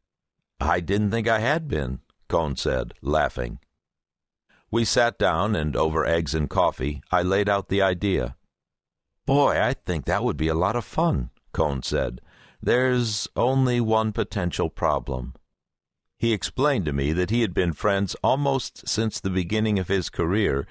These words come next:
with Roger Angell, the nonpareil baseball writer of The New Yorker. "I always promised Roger that if I ever did a book,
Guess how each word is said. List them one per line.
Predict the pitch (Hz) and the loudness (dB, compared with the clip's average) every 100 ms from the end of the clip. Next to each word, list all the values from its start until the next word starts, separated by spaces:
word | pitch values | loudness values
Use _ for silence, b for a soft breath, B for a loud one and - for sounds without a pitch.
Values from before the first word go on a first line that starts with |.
| B B | B B
with | 95 95 | -2 0
Roger | 85 98 101 107 - | 2 2 2 0 0
Angell, | 90 80 67 64 53 b b b | 0 -2 -2 -4 -6 b b b
the | 78 | 0
nonpareil | 87 95 95 85 87 85 82 | 2 2 0 0 2 4 2
baseball | 80 87 87 - 71 67 | 0 0 0 0 0 2
writer | 69 65 64 71 | 0 0 0 -2
of | 65 | -2
The | 78 | -2
New | 80 | 0
Yorker. | 78 82 80 67 60 - b b b b b b - | 2 0 0 -2 -6 -6 b b b b b b 0
"I | |
always | 113 175 190 - | 2 2 0 -2
promised | - 127 123 110 | 0 0 0 -2
Roger | 87 98 98 80 76 71 | 0 2 2 0 -2 0
that | 76 80 | 0 0
if | 80 90 | 0 0
I | 90 | 0
ever | 117 110 | 0 0
did | 92 82 127 | -2 0 0
a | 92 | -2
book, | 71 73 67 - | -2 -2 -2 -10